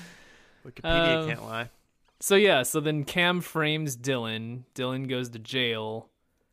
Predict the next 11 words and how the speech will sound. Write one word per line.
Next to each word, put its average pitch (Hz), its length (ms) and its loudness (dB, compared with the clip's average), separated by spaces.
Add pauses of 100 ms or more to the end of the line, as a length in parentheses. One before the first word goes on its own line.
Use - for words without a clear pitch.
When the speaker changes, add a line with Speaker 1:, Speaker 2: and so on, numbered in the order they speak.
(300)
Speaker 2:
Cam 151 440 0
goes 135 320 -2
over 123 280 -2
to 107 200 -8
Sarah's 170 540 0
place, 113 640 -4 (580)
and 117 320 -6
she's 135 300 -2
like, 110 500 -6 (600)
"Oh, 120 460 2 (580)
so 110 720 -4